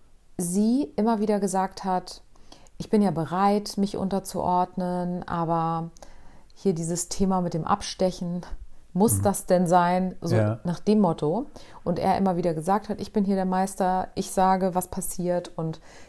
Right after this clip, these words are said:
Speaker 1: du weißt doch, das ist meine große Fantasie und entweder hilfst du mir, diese Fantasie zu kontrollieren oder du hilfst mir, diese Fantasie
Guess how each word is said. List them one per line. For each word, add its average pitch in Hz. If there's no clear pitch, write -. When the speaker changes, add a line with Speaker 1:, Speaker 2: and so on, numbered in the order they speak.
Speaker 1:
du 165
weißt 175
doch, 196
das 165
ist -
meine 170
große 175
Fantasie 156
und -
entweder 170
hilfst 180
du 185
mir, 175
diese 170
Fantasie 160
zu -
kontrollieren 160
oder 170
du 170
hilfst 165
mir, 160
diese 151
Fantasie 151